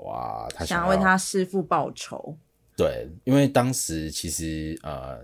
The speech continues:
Speaker 1: 霍元甲怎么死的是一个谜，那大家可能就觉得他可能有异，异状。那总而言之呢，就是陈真他就是希望可以找回颜面，然后就做了很多很多的事，然后最后的一幕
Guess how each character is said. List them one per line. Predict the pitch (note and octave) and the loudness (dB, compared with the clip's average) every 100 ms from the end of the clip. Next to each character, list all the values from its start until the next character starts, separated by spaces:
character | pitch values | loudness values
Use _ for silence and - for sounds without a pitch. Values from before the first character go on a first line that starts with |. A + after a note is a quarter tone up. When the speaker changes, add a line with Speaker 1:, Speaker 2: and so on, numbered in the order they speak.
| - | -18
Speaker 1:
霍 | - D3+ F#2+ | 0 6 6
元 | D#2+ | 6
甲 | D#2 | 2
怎 | D#2 | 0
么 | D2 | 2
死 | - - | 4 2
的 | C#2 | -2
是 | - | -4
一 | D#2 | -4
个 | |
谜， | D2+ A1+ - - | -6 -10 -16 -6
那 | G#2+ | -2
大 | G#2+ G#2 | 2 2
家 | G#2 | 0
可 | - | -4
能 | D2 | -6
就 | E2 | -6
觉 | E2 | -4
得 | D#2 | -4
他 | D#2 | -4
可 | D2+ C#2 | -6 -10
能 | |
有 | B1 A2+ | -14 -12
异， | F2 D2+ - - | -12 -12 -14 -10
异 | F#2 - | -10 -6
状。 | - - _ _ _ _ | -6 -6 _ _ _ _
那 | G2 F2 D2+ | -4 -4 -4
总 | E2 | -6
而 | D#2 | -4
言 | D#2 | -6
之 | - F#2 | -4 -4
呢， | E2+ D#2+ | -2 -4
就 | E2 | -6
是 | - E2 D#2 - - - _ _ _ _ - | -6 -6 -8 -14 -20 -20 _ _ _ _ -2
陈 | - F2 | 0 0
真 | E2 F#2+ | 0 0
他 | F2 F2 F2 | 2 2 2
就 | D#2+ | -2
是 | E2 E2 | -6 -4
希 | D#2+ - F2 | -2 -2 -2
望 | E2+ D#2 | -2 -2
可 | D2+ D2+ | -4 -8
以 | D2+ D2 C#2 _ _ _ _ _ - | -8 -10 -14 _ _ _ _ _ -6
找 | - - | -4 -4
回 | - | -4
颜 | D#2 C#2+ | -4 -4
面， | D#2+ D#2+ - _ - | -4 -4 -6 _ -14
然 | C#2+ | -10
后 | |
就 | C#2+ E2 | -6 -6
做 | - F2 | -2 -2
了 | B1+ | -2
很 | - C#2 | -8 -10
多 | E2+ | -6
很 | D2+ | -6
多 | D2+ D2+ | -4 -6
的 | B1+ | -4
事， | - D#2 - | -6 -6 -12
然 | D2+ | -8
后 | E2 | -4
最 | - G#2+ | -2 0
后 | D#2+ F#2 C2 | 0 -2 -2
的 | C#2 | -6
一 | B1+ E2 | -8 -6
幕 | F2+ D2 | -6 -8